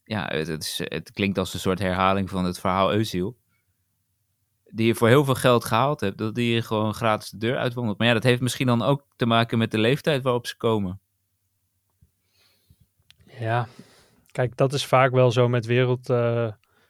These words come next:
Speaker 2: klasse spelers, hè. Die haal je toch wel vaak rond hun zeven, achtentwintigste. Dan zijn ze op hun best. Tuurlijk, sommige spelers zijn al eerder op, eh, op dat niveau, maar voor Arsenal zijn dat toch wel, eh, de leeftijdscategorieën waar we naar moeten kijken.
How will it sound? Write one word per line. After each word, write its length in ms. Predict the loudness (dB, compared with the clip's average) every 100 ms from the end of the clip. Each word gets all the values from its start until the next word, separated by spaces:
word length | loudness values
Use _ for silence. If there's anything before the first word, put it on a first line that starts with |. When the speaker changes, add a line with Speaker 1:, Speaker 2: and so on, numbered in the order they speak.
| _
Speaker 2:
klasse 280 | -4 -2 -2
spelers, 500 | -2 0 0 0 -2
hè. 320 | 2 4 2 -2
Die 320 | -8 -4 0
haal 180 | 2 2
je 100 | 2
toch 200 | -2 0
wel 160 | -2
vaak 340 | 0 0 -2 -2
rond 240 | -2 -2
hun 220 | -2 -4 -6
zeven, 480 | -6 0 0 0 -2
achtentwintigste. 840 | -4 -4 -4 -2 -4 -4 -4 -4
Dan 180 | -2 -2
zijn 200 | -2 -2
ze 80 |
op 100 | -4
hun 140 | -4 -2
best. 360 | -2 -2 -8 _ _ -20 -20 _ _ _ _
Tuurlijk, 380 | 0 0 0 -4 -10
sommige 260 | -2 0 0
spelers 380 | 0 0 0 -2
zijn 220 | -2 -2
al 220 | -2 -2
eerder 240 | -2 0 0
op, 220 | -2 0
eh, 140 | -2
op 120 | 0 -2
dat 140 | -2
niveau, 460 | -2 -2 0 0 0
maar 340 | -2 -4 -8 _ _ _
voor 180 | -2 2
Arsenal 380 | 4 2 2 2
zijn 160 | 2 2
dat 140 | 0
toch 120 | 0
wel, 340 | 2 4 4 4
eh, 220 | 2 2
de 100 | 2
leeftijdscategorieën 800 | 2 0 -2 -2 -2 0 0 2
waar 160 | 2
we 60 | 2
naar 120 | -2
moeten 240 | -2 -6
kijken. 440 | 0 0 0 -6